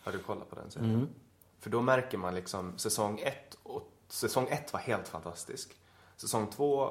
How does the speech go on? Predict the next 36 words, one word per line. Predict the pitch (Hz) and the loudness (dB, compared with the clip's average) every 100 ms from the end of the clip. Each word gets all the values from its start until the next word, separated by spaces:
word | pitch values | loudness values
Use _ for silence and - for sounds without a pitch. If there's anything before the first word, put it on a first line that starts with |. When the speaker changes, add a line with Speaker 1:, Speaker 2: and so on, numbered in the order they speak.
| - | 0
Speaker 1:
var | 107 | 0
också | 101 - 92 | 0 -2 -4
bra. | 87 90 127 - - - - | 0 0 -2 -8 -20 -20 -16
Men | - 110 | -2 0
sen | 104 127 | 2 0
kom | 123 107 | 2 0
säsong | 104 - 101 101 | 0 -2 -2 0
tre | 135 92 107 | 2 2 2
där | 98 95 95 | 0 0 0
liksom | 98 - 98 90 90 - - - _ _ _ | -2 -2 0 0 -4 -10 -20 -20 _ _ _
någonting | - 127 127 - 95 | 0 2 2 0 -2
hände. | 120 92 82 - - | 0 0 -2 -6 -2
Speaker 2:
Mm. | 110 104 107 | 2 2 0
Speaker 1:
<laughs> | - - - | -6 -18 -6
Alltså | 104 113 | 2 6
någon | 120 117 107 | 8 8 6
blev | 98 | 2
sparkad | 98 110 98 87 95 90 | 4 6 6 4 0 0
eller | 95 | 0
någon | 107 101 | 0 0
blev | 95 95 95 | -2 -2 -2
utbytt | 92 - - - | -2 -8 -10 -6
eller | 95 | -2
någonting. | 101 90 87 | -2 -2 -8
Så | 90 | -10
att | - | -6
det | |
var | 101 | -4
riktigt | 117 - - - | -2 -6 -10 -8
dåligt. | 85 87 - | -6 -6 -6
Och | |
sen | - 107 | -2 0
inne | 101 92 | 0 -4
på | 101 | -6
säsong | - - 98 | -8 -6 -6
fyra, | - 120 92 - | -6 -4 -2 -4